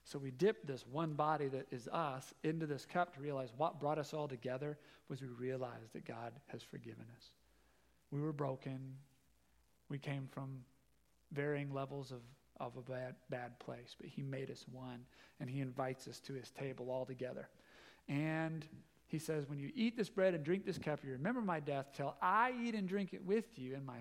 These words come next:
Father's kingdom." And so we realize this is practice because our eternal life won't just be us with God. It'll also be all of us with each other. So let's be cognizant this morning as we tear off the bread and dip it in the cup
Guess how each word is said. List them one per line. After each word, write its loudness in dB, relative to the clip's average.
Father's -2
kingdom." -4
And -6
so -4
we -2
realize 4
this -2
is -4
practice -2
because -2
our 4
eternal 2
life 4
won't -6
just -8
be -2
us -2
with -10
God. 0
It'll -6
also -4
be -8
all 0
of -2
us -4
with -2
each -4
other. -2
So -2
let's 0
be -2
cognizant 2
this -4
morning 4
as 0
we -2
tear 0
off 0
the -6
bread 0
and -8
dip -6
it -6
in -10
the -8
cup -4